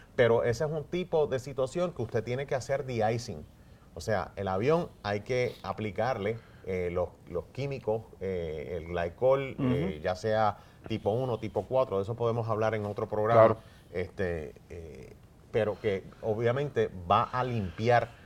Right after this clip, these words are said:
Speaker 1: ¿Por qué? Porque ahí se utiliza lo que se llama el clean, eh, eh, el, el concepto de ala limpia.
Speaker 2: Limpia.
Speaker 1: ¿Ok? No puede haber hielo en ninguna superficie del avión.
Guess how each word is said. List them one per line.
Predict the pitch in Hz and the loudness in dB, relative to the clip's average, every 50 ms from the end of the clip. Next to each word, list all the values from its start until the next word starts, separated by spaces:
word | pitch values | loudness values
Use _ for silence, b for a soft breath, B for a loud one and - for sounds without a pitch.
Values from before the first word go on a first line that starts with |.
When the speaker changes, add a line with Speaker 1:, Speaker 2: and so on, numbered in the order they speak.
| - - | -16 -6
Speaker 1:
¿Por | - 90 87 87 | -4 -4 -2 0
qué? | - 143 139 | 0 -2 -2
Porque | - 113 - - 98 98 107 - - - - | -2 -4 -6 -4 -4 -6 -6 -6 -12 -14 -10
ahí | - 110 113 113 | -4 -4 -4 -4
se | 117 - 143 | -2 -4 -4
utiliza | 120 143 139 135 143 143 - 139 | -4 -4 -4 -4 -4 -4 -2 -2
lo | 120 113 | -2 0
que | - 101 | -2 -2
se | 98 104 98 | -2 0 0
llama | 110 123 135 135 127 - - | 0 0 0 -2 -6 -6 -6
el | 104 90 - | -8 -10 -8
clean, | - - 113 117 123 131 139 139 127 b b b b b b b - - | -6 -6 -4 -4 -4 -6 -8 -10 -12 b b b b b b b -16 -8
eh, | - 95 90 82 80 78 76 73 71 67 60 50 - - - - - | -4 -4 -2 -2 -2 -4 -6 -6 -8 -8 -10 -12 -12 -16 -18 -20 -20
eh, | - - 95 87 82 78 71 69 - - | -14 -8 -8 -6 -6 -6 -6 -8 -8 -10
el, | 92 - - | -10 -10 -10
el | 95 95 | -10 -10
concepto | - 101 104 95 - 131 135 - - 131 110 | -6 -6 -8 -4 -2 -2 -2 -2 0 -2 0
de | 98 95 | 0 0
ala | 95 107 120 127 110 95 | 0 0 0 0 -2 -2
limpia. | 95 107 113 117 123 | -2 -2 0 2 2
Speaker 2:
Limpia. | 127 107 85 101 92 85 B B B B B B B B B | 2 2 0 -2 -2 -4 B B B B B B B B B
Speaker 1:
¿Ok? | - 85 90 117 120 120 120 | -10 -6 -2 0 0 0 0
No | 123 117 120 120 | -2 -2 -2 -2
puede | 120 131 139 139 139 143 | -2 0 0 2 2 2
haber | 131 123 127 135 139 127 - | 2 2 2 2 0 0 0
hielo | 123 120 123 131 131 127 117 | -4 0 2 2 2 2 2
en | 107 104 | 0 0
ninguna | 101 98 95 90 104 117 120 123 | -2 -4 -4 -4 -4 -2 -2 -4
superficie | 120 - 139 - 135 127 - - 131 117 - 127 | -4 -6 -4 -2 -2 -2 -2 -4 -10 -6 -4 -4
del | 127 127 131 | -2 -2 -2
avión. | 131 131 139 151 147 139 | -4 -4 -2 -4 -4 -4